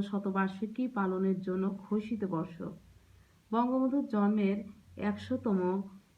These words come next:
বর্ষপূর্তি উপলক্ষে দুই হাজার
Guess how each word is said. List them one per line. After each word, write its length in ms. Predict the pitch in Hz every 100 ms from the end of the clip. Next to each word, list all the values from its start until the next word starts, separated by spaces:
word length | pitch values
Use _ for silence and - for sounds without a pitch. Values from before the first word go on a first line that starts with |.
| _ _ _ _ _ _ _ _ 202
বর্ষপূর্তি 580 | 208 214 269 - 262 - 254
উপলক্ষে 480 | 202 208 202 - 196 196 190
দুই 120 | 202
হাজার 200 | 208 214